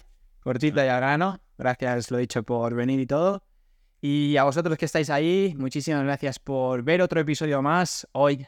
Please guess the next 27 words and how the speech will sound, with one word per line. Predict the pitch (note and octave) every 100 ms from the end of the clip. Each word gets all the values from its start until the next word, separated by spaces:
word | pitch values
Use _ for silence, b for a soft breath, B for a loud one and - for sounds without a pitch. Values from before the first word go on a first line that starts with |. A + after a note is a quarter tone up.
| _
aquí | C3+ A#2+ C#3 C3+ B2+
con, | C3 B2 B2 A#2+ A#2+
con | B2 A#2
Fran | - D3+ E3+ D#3
de | B2+ B2 A#2
Soxbird, | - C3+ A2+ C#3+ F#3 F3+ _ _ _ _ -
emprendedor | C3 C#3 D3 C#3+ C#3+ D#3 E3 C3+ - _
dentro | - C#3 D3
del | C#3+
mundo | C#3+ C#3 C3+
del | C3+
Barefoot | C#3 - F#3 - - _
y | B2+
que | B2+
tenemos | B2 C3+ C#3 - -
mucho, | C#3+ F3 F#3 F#3 F#3+ - _ _ _
mucho | - C#3 C3+
que | B2+
aprender. | A#2+ A#2 A#2 G#2+ _ _
Gracias | B2+ D#3 G3+ G#3 - - -
y |
nos | B2+ B2
vemos | C3 C#3+ D3 -
en | C3
el | A#2
siguiente | - A#2+ A#2+
episodio. | G#2+ - -